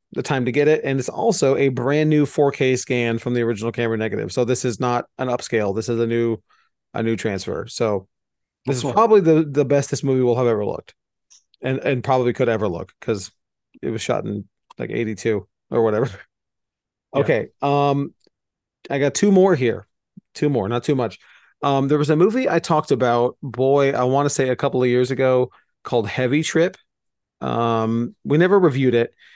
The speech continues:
Speaker 1: It's a, it's a Finnish, it's a Finnish comedy, um,
Speaker 2: Okay.
Speaker 1: about black metal, like, a black metal band.
Speaker 2: Okay.
Speaker 1: Um, it's kinda like Spinal Tap. It's about,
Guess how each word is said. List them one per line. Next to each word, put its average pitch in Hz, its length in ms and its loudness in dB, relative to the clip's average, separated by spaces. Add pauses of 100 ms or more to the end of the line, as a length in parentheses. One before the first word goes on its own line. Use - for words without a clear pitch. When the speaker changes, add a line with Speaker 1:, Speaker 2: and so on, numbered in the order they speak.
(260)
Speaker 1:
It's 135 340 0
a, 127 560 2 (1600)
it's 135 160 -2
a 135 160 4
Finnish, 170 560 2 (380)
it's 139 160 -2
a 139 40 2
Finnish 156 420 0
comedy, 139 640 -2 (340)
um, 120 520 0
Speaker 2:
Okay. 123 120 -2
Speaker 1:
about 123 320 0 (180)
black 123 400 0
metal, 151 400 2 (160)
like, 123 100 -2
a 127 40 2
black 117 260 0
metal 147 180 2
band. 156 260 2 (920)
Speaker 2:
Okay. 117 340 0
Speaker 1:
Um, 110 140 -2 (640)
it's 165 200 0
kinda 233 240 2
like 208 160 4
Spinal 117 320 -2
Tap. 101 300 -4 (420)
It's - 140 -4
about, 143 340 2